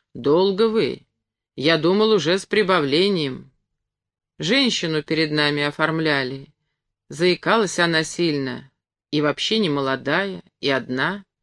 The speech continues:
Вещи даже некому было забрать". Да, бывает. Стало быть, к ней много вопросов.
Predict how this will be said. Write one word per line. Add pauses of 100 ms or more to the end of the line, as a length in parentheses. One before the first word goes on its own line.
(640)
Вещи
даже
некому
было
забрать". (1200)
Да,
бывает. (760)
Стало
быть,
к
ней
много
вопросов.